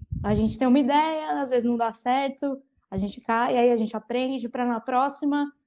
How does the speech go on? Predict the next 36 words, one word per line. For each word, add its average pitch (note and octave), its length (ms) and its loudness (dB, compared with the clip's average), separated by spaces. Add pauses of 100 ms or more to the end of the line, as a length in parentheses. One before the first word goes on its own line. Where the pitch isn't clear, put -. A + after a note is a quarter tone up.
(260)
tentar C#4 400 0
pelo C#4 260 -2
menos C4+ 300 0
não D#4+ 280 -2
errar B3+ 460 -4 (320)
as A#3+ 180 -4
mesmas B3+ 460 -2
coisas A#3 380 -6
que - 80 -8
a C#4 60 -2
gente C#4+ 360 -6
fez C4+ 420 -4 (240)
de A#3+ 120 -2
errado A#3+ 340 0
da C4+ 140 -4
primeira A3+ 420 -4
vez, G3+ 340 -6
né? G3 220 -10 (400)
Eu A#3+ 80 -2
queria D#4+ 260 2
que A4 80 0
você G4 320 0
trouxesse C#4 480 -4
pra A3 200 -6
gente C#4 360 -2
alguns C#4 400 -2 (160)
casos, A#3 800 -4 (540)
é, A3 400 -2
de A#3 120 4
empresas E4 540 2
que - 140 0
erraram, C#4+ 440 2
mas F4 200 -4
que - 80 -10
aprenderam D#4+ 500 -6
rápido B3 680 -4